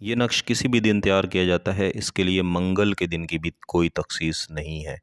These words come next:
पहले आपने तीन ज़रब तीन का एक खाका तैयार करना है और इसके ऊपर आपने पहले सात सौ छियासी बिस्मिल्लाह शरीफ के आदाद लिखने हैं। फिर इसके अंदर हम लिखेंगे आदाद दो, सात, छः।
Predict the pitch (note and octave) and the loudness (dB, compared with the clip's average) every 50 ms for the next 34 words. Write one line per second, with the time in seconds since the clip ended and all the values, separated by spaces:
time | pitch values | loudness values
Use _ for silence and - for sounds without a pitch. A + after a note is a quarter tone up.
0 | _ - - - - - - - - _ _ - G2+ G2+ G2+ G#2 G2+ G2+ G2 - | _ -20 -20 -20 -18 -18 -18 -20 -20 _ _ -4 -2 0 2 2 2 2 0 -2
1 | G#2 G2 - - F#2 G2 G2 F#2+ F#2 F#2 F2+ E2+ - F2+ F2 F2 E2+ - F2 E2 | -4 -6 -4 -4 -6 -4 -2 0 0 0 0 -2 -4 -4 -4 -4 -2 -2 -2 -2
2 | E2+ - - F2 F2+ G#2 - - - E2 D#2+ - - G2 F#2+ - G2 G2 G2+ - | -2 -4 -4 -4 -6 -6 -6 -6 -6 -6 -6 -4 -4 -4 -2 0 0 -2 -2 -4
3 | - - - G2 F#2+ F#2+ F#2+ F#2 - - - E2+ E2+ F#2+ F#2 - - - - F2+ | -6 -8 -6 -4 -4 -4 -2 -4 -4 -4 -4 -4 -2 -2 -4 -4 -6 -6 -4 -2
4 | F2 E2+ E2+ F2 - - F#2+ F2 E2 D#2 D2+ - - E2 E2 G2 A2+ - _ _ | -2 -2 -2 -4 -4 -2 -2 -2 -2 -2 -4 -6 -8 -10 -10 -10 -10 -12 _ _
5 | _ _ _ - E2+ E2 D#2+ E2+ E2+ D2+ - - F2 E2+ E2+ E2+ - - F#2 - | _ _ _ -6 -6 -4 -2 -2 -4 -4 -4 -4 -2 -2 -2 -2 -4 -8 -8 -6
6 | - - E2 E2 - - - F2 E2+ E2 D#2+ - - - D#2 D2 D2+ D2+ - - | -4 -4 -4 -4 -4 -6 -8 -6 -4 -4 -4 -4 -4 -4 -4 -4 -4 -4 -4 -4
7 | D2+ D#2 D#2 - - - F2 F#2 - - - D#2+ E2 D#2 D#2 D#2 D#2 D#2 D#2 - | -4 -6 -6 -6 -6 -4 -4 -4 -4 -4 -4 -2 -2 -2 0 0 0 0 -2 -2
8 | C#2+ D2 - - - C#2+ C#2+ D2 D2 C2+ - - _ _ _ - F#2+ F#2 F2+ D#2 | -6 -8 -10 -10 -8 -8 -8 -6 -8 -10 -12 -14 _ _ _ -2 0 0 0 0
9 | - - E2+ D#2+ D#2 E2 D#2+ D#2 D#2 D2+ C#2+ - - - E2 D#2 D#2+ E2+ F#2 F#2+ | -2 -2 -4 -2 -2 -2 -2 -2 -4 -4 -6 -6 -6 -8 -6 -4 -4 -2 -2 -4
10 | - - E2 D#2+ D#2 D2 C#2+ C#2+ C#2 B1+ B1+ - - - - - - _ _ - | -4 -4 -6 -6 -4 -4 -4 -4 -4 -4 -6 -8 -10 -12 -14 -16 -18 _ _ -20
11 | - - - E2 D#2+ D#2+ D#2+ E2 F#2 G#2 A2 - _ _ _ _ - - - - | -10 -4 -2 0 0 2 2 0 0 -2 -6 -10 _ _ _ _ -12 -10 -8 -6
12 | D#2+ D#2 D#2 D2+ D#2+ E2 - - - - _ _ _ _ _ - - - E2+ D#2+ | -4 -4 -2 -2 -4 -4 -6 -8 -16 -20 _ _ _ _ _ -8 -6 -4 -2 -2
13 | D2+ C#2+ | -2 -2